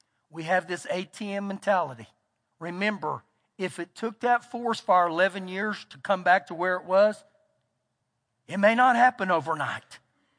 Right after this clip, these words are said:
But listen, and if you were here last week, remember, the Word of God does not change. It's forever settled in heaven.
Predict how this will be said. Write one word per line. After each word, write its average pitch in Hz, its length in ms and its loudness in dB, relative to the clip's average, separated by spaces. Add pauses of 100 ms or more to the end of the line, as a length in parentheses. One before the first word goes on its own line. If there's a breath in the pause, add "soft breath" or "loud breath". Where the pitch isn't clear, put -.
(240)
But 175 120 -8
listen, 202 460 -2 (240)
and 160 80 -10
if 170 100 -12
you 190 100 -4
were 190 120 0
here 196 200 2
last 208 320 6
week, 226 280 -8
remember, 196 560 0 (1000)
the 160 100 0
Word 180 280 2
of 175 100 -4
God 185 300 6
does 160 180 -2
not 165 240 0
change. 190 480 -2
It's 196 180 -14
forever 185 440 0
settled 160 340 -4
in 160 80 -4
heaven. 175 340 -2